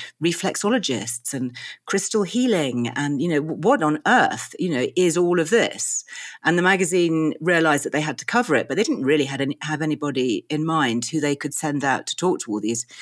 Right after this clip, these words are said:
weird and wacky people. So they said, "I know, we'll send the new girl, Liz, you know, she can go and talk to these people and, and write about it." And, you know, for me, again, it was another light bulb. I absolutely so connected with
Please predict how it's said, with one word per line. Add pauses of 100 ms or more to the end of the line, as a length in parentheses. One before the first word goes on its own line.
(220)
weird
and
wacky
people.
So
they
said,
"I
know,
we'll
send
the
new
girl,
Liz,
you
know,
she
can
go
and
talk
to
these (420)
people
and,
and
write
about
it."
And, (220)
you
know,
for
me,
again,
it
was (400)
another
light
bulb. (260)
I (120)
absolutely (440)
so
connected (120)
with